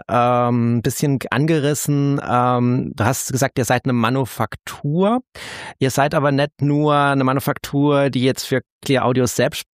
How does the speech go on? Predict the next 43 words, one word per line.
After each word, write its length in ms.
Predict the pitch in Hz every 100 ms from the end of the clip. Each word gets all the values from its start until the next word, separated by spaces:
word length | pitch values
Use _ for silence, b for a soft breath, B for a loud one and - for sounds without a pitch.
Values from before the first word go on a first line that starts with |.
| -
produziert, 840 | 135 160 165 - - 156 160 160 -
sondern 500 | - 135 135 135 135
ihr 160 | 113
habt 180 | 127 -
ja 80 | 139
noch 220 | 127 -
weitere 640 | - 117 110 156 165 151
Firmen, 520 | 147 - 139 147 165 151
für 220 | 147 135
die 240 | - 135
ihr 360 | 147 139 143 143 B B _
Dinge 200 | 135 139
herstellt. 720 | 120 - 120 135 - 120 113
Und 60 | 120
das 160 | 131 151
hab 100 | 160
ich 140 | -
auch 120 | 160
früh 400 | - - 151 190
in 100 | 160
meiner, 340 | 131 139 180 -
auf 120 | -
meiner 360 | 110 160 170
Hi-Fi-Reise 680 | 131 156 - 147 127 139 131
kennengelernt, 640 | - 139 175 147 135 139 -
schon 120 | 135
so 100 | 131
auf 100 | -
den 140 | 120
ersten 360 | 92 131 - 123
Messen. 360 | 135 - 139 123 B B B
Man 100 | 101
hat 40 |
immer 100 | 104
gesagt, 240 | - 107 -
so, 80 | 98
„Komm 140 | 85
mal, 120 | 80 -
komm 100 | 101
mal 80 | 98
ein 40 |
bisschen 220 | - -
näher. 280 | 80 113 123